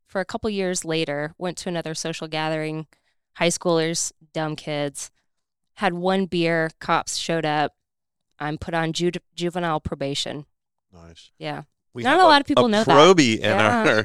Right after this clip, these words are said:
Speaker 3: <laughs>
Speaker 1: Yeah.
Speaker 3: in our
Speaker 1: I got
Speaker 3: midst.
Speaker 1: more trouble than you do. So you, when you
Speaker 2: Yeah,
Speaker 1: say
Speaker 2: yeah.
Speaker 1: the cops are there, you're breaking the law, I'm like, "Oh," you, everything in you clenches up. Like, "Don't look, don't look, don't breathe." Um,
Speaker 3: Wow.
Speaker 1: yeah. So
Speaker 3: So you learned your lesson then?
Speaker 1: Yeah, but, I mean,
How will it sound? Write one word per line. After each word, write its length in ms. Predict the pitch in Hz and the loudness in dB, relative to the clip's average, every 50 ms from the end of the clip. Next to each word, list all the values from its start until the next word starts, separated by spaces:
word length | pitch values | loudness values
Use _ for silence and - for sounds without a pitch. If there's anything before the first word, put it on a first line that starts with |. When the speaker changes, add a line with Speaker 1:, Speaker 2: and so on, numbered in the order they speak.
| 311 - | -2 -6
Speaker 3:
<laughs> 100 | - - - | -8 -6 -4
Speaker 1:
Yeah. 280 | 214 233 254 254 240 226 - - - - - - - 196 | -2 0 0 0 -2 -4 -8 -14 -18 -18 -14 -12 -10 -6
Speaker 3:
in 100 | - 117 | -4 -2
our 140 | 117 113 107 | 0 2 4
Speaker 1:
I 100 | 240 285 | 4 6
got 120 | - 480 403 | 6 6 6
Speaker 3:
midst. 120 | 349 320 | 6 8
Speaker 1:
more 160 | 311 320 339 | 8 6 6
trouble 300 | - - 339 311 302 302 | 6 6 4 6 6 6
than 160 | 269 269 277 | 6 6 6
you 100 | 302 330 | 6 6
do. 120 | 320 269 226 | 6 4 4
So 160 | - - 285 | 4 6 4
you, 180 | 294 294 349 370 | 6 6 8 8
when 140 | 381 370 | 8 8
you 80 | 359 349 427 | 8 6 6
Speaker 2:
Yeah, 60 | 285 | 6
Speaker 1:
say 260 | 277 339 320 320 311 320 311 | 6 4 6 6 6 6 6
Speaker 2:
yeah. 240 | 240 202 180 175 214 - - - | 4 4 2 0 -4 -10 -12 -2
Speaker 1:
the 100 | - 226 | -2 -2
cops 360 | - - 277 277 285 - - | 2 6 6 6 6 4 4
are 80 | 285 254 | 2 4
there, 200 | 220 226 220 214 | 6 6 6 8
you're 100 | 214 214 | 6 6
breaking 260 | 196 220 214 208 208 | 6 6 4 4 6
the 100 | 190 196 | 6 6
law, 120 | 196 190 190 | 8 8 8
I'm 100 | 185 180 | 8 8
like, 220 | 185 180 185 - _ _ _ - | 6 4 4 2 _ _ _ 0
"Oh," 300 | - 415 403 392 392 381 | 2 4 4 6 4 4
you, 180 | 359 311 277 - | 4 4 4 4
everything 400 | 254 262 262 302 294 - 311 285 254 | 4 6 6 6 6 6 4 4 6
in 220 | 240 247 254 262 | 6 6 8 8
you 140 | 254 240 226 | 6 6 4
clenches 480 | - - 262 240 247 - 233 226 220 233 | 4 4 4 4 6 6 6 6 8 8
up. 180 | 220 202 - | 6 6 8
Like, 240 | 220 226 220 185 214 | 6 4 4 4 4
"Don't 260 | - 277 277 320 - | 6 8 8 8 8
look, 280 | 294 285 285 277 - - | 8 8 8 8 6 6
don't 240 | 311 311 320 302 - | 8 8 8 8 8
look, 220 | 277 262 254 - | 6 6 6 8
don't 220 | - 277 269 254 | 6 6 6 6
breathe." 260 | - 254 269 254 233 _ _ - - - - - - - - - | 4 2 2 0 0 _ _ -20 -20 -20 -20 -20 -20 -20 -8 0
Um, 520 | - 220 220 214 208 196 185 185 185 180 180 | 2 4 6 6 6 4 4 2 0 -2 -2
Speaker 3:
Wow. 280 | 185 92 92 110 104 - _ _ _ _ - | -4 -4 -4 -4 -8 -14 _ _ _ _ -4
Speaker 1:
yeah. 320 | - 214 220 220 220 214 202 - _ _ _ _ _ - | -2 0 2 2 0 -2 -6 -10 _ _ _ _ _ -12
So 420 | - - - 208 202 208 202 196 185 | -8 0 2 4 6 6 6 4 4
Speaker 3:
So 60 | 123 | 2
you 120 | 113 110 | 2 2
learned 220 | 104 113 113 107 95 | 4 2 2 2 2
your 100 | 98 85 | 2 4
lesson 360 | 92 110 113 - 107 87 82 | 4 4 4 2 -2 -6 -2
then? 260 | 90 104 90 76 78 _ _ _ _ - | -2 -2 -4 -4 -8 _ _ _ _ -2
Speaker 1:
Yeah, 380 | 320 359 349 330 320 320 311 285 _ _ | 0 2 4 4 4 2 -2 -4 _ _
but, 260 | - 262 247 247 - - | 0 2 2 2 0 -2
I 120 | - 240 240 | 0 0 2
mean, 340 | 240 233 226 226 226 208 | 2 2 2 2 0 -2